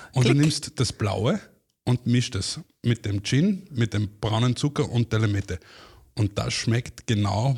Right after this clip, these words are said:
Speaker 1: wie Fizas, wie die Zucker.
Speaker 2: Geil.
Speaker 1: Zu Hause mal ausprobieren.
Speaker 2: Mhm, das ist, äh, gut zu wissen.
Speaker 1: Das ist die einzige Art und Weise, wie ich Gin trinke.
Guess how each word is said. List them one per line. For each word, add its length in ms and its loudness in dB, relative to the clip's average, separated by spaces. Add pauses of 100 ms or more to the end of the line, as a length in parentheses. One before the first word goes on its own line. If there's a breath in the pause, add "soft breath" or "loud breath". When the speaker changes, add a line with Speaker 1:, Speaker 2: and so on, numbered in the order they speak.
Speaker 1:
wie 120 0
Fizas, 500 -4
wie 60 -4
die 120 -2
Zucker. 300 -4 (440)
Speaker 2:
Geil. 180 4
Speaker 1:
Zu 40 2
Hause 220 0
mal 120 -4
ausprobieren. 520 -2 (480)
Speaker 2:
Mhm, 480 6 (140)
das 200 0
ist, 320 2
äh, 320 6
gut 200 2
zu 160 2
wissen. 500 4
Speaker 1:
Das 100 2
ist 80 0
die 60 -2
einzige 400 0
Art 160 -2
und 100 0
Weise, 280 0
wie 100 0
ich 100 -4
Gin 240 -2
trinke. 340 -8